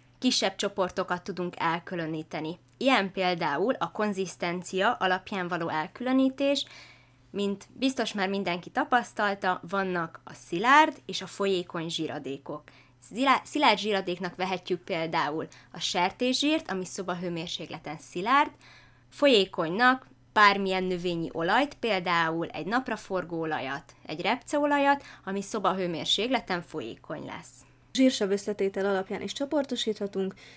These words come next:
Speaker 2: vagyis ha ezeket a láncokat nézzük, akkor vannak a telítettek és a telítetlenek,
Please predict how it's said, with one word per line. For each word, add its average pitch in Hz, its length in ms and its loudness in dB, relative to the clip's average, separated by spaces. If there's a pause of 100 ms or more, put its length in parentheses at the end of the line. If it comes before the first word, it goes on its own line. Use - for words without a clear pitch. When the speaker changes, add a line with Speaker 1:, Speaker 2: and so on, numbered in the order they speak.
(220)
Speaker 2:
vagyis 190 340 0
ha 202 140 0
ezeket 196 460 0
a - 80 -2
láncokat 196 720 -2
nézzük, 254 520 0 (200)
akkor 190 160 -2
vannak 185 280 -2
a - 80 -10
telítettek 214 680 0
és - 140 -10
a 175 80 -10
telítetlenek, 202 800 -2